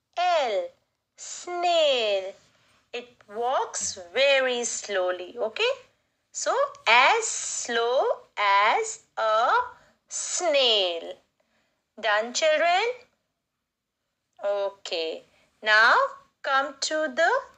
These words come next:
third one. Read with me. As cold as. Can you identify the picture?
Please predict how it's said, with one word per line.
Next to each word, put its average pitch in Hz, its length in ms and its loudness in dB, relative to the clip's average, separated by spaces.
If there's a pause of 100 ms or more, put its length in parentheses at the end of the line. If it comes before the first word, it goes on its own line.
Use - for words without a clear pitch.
(120)
third 269 640 0
one. 151 280 0 (1400)
Read 240 320 0
with 277 220 0
me. 294 400 0 (720)
As 208 800 4 (560)
cold 294 960 -2 (640)
as. 247 920 2 (1400)
Can 269 200 0
you 294 80 4 (160)
identify 311 480 0
the 349 180 -2
picture? 359 440 0